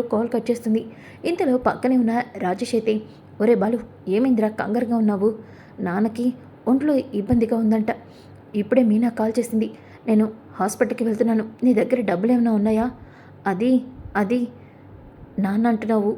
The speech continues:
ఇదిగోరా డబ్బులు" అని అనగానే ఇక బాలు, "ఈ డబ్బులన్నీ నీకు తిరిగి ఇచ్చేస్తానురా" అంటూ గుణదే డబ్బులు తీసుకొని వెళ్ళిపోతాడు. ఇక రాజేష్ అయితే, "గుణకి ఈ డబ్బులు ఇద్దామనుకున్నాను, ఒకరోజు టైం ఇచ్చాడు,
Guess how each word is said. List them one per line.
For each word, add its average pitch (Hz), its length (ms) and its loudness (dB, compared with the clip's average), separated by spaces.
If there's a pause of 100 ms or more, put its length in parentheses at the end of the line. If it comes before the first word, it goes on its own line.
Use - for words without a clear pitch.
(140)
ఇదిగోరా 247 380 4
డబ్బులు" 208 240 2 (180)
అని 247 200 4
అనగానే 214 400 2 (160)
ఇక 254 100 -4
బాలు, 208 300 2 (360)
"ఈ 202 140 4
డబ్బులన్నీ 214 420 2
నీకు 220 220 0
తిరిగి 214 220 4
ఇచ్చేస్తానురా" 220 500 -2 (240)
అంటూ 220 180 2 (140)
గుణదే 226 320 0 (460)
డబ్బులు 233 340 2
తీసుకొని 233 320 0
వెళ్ళిపోతాడు. 240 480 2 (380)
ఇక - 120 0 (160)
రాజేష్ 247 300 -2
అయితే, 233 200 0 (600)
"గుణకి 226 400 -2 (400)
ఈ 262 80 2
డబ్బులు 208 320 0
ఇద్దామనుకున్నాను, 220 680 0 (500)
ఒకరోజు 214 440 -6
టైం 220 160 2
ఇచ్చాడు, 233 320 -2